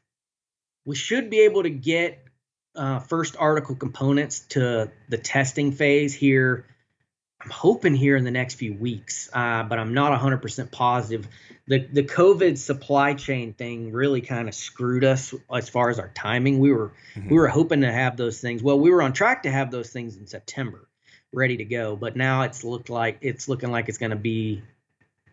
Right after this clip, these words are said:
Speaker 1: a little bit longer than that, 'cause we're gonna take, you know, we're gonna make sure everything's safe and tested, and we do that anyway, but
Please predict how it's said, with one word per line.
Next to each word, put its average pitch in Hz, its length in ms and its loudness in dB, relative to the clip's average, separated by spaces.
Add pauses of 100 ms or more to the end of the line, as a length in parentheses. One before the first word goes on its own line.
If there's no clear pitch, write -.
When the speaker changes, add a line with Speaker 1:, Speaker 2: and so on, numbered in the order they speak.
(100)
Speaker 1:
a 127 60 0
little 120 200 2
bit 110 140 0
longer 110 340 0
than 101 160 -2
that, 101 240 -6
'cause 117 140 2
we're 135 100 8
gonna 135 160 6
take, 117 400 2
you 165 160 6
know, 151 100 6
we're 170 120 6
gonna 160 160 4
make 131 180 0
sure 123 140 -4
everything's 120 360 -4
safe 110 400 -2
and 104 120 -8
tested, 110 400 -2
and 98 160 -8
we 135 100 6
do 131 140 6
that 101 160 2
anyway, 101 400 0
but 104 260 -2